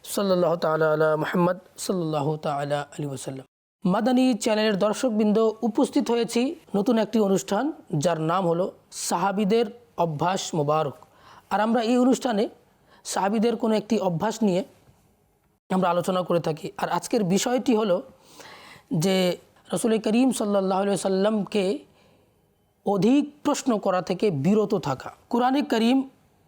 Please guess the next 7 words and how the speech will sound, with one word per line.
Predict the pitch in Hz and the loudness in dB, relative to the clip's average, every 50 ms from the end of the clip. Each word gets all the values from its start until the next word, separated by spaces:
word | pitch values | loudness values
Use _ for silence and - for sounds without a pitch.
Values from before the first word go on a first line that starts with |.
| _ _ _ _ _ - 170 | _ _ _ _ _ -6 -6
যখন | 147 - 247 254 - 240 208 196 202 196 | -2 0 0 0 0 0 -2 -2 -2 -2
ঈমানদারদেরকে | 196 202 202 202 208 196 202 214 196 185 202 175 165 214 220 254 311 302 285 - _ _ - - - _ _ _ _ _ _ _ _ - - | 0 0 0 0 0 0 0 -2 0 0 0 0 0 0 0 -2 -2 -6 -14 -20 _ _ -20 -20 -20 _ _ _ _ _ _ _ _ -4 -2
হুজুর | 185 185 240 240 262 240 233 | 2 2 4 4 4 2 2
সাল্লাল্লাহু | - - 220 214 208 208 196 185 196 196 208 | 0 -2 -2 0 0 0 0 2 2 2 2
আলাইহি | 220 214 - | 0 -2 -2
সাল্লামের | - 190 196 196 185 185 196 202 196 196 - _ _ _ _ _ _ - | -2 -2 0 0 0 2 2 2 0 0 -6 _ _ _ _ _ _ -4
দরবারে | 151 165 214 220 196 208 170 135 120 | -2 0 0 0 0 0 -2 -4 -6